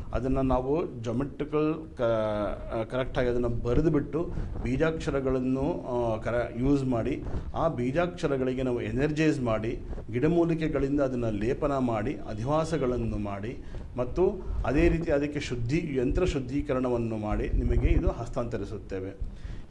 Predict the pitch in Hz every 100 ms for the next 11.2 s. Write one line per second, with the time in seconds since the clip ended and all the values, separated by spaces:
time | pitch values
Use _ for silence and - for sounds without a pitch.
0 | 170 202 202 202 170 147 139 156 185 170
1 | 151 143 131 - 131 135 139 131 123 123
2 | 120 117 123 123 120 107 135 190 190 139
3 | 113 135 156 160 165 156 131 123 135 131
4 | 131 127 120 123 120 117 120 113 107 120
5 | 120 - - 110 143 143 - - 160 160
6 | 143 131 131 120 120 110 107 117 110 110
7 | 117 120 120 - - - - - - -
8 | - - - 131 127 135 117 156 180 147
9 | 135 120 113 113 123 120 120 117 127 139
10 | 120 117 113 131 120 110 104 104 95 -
11 | 95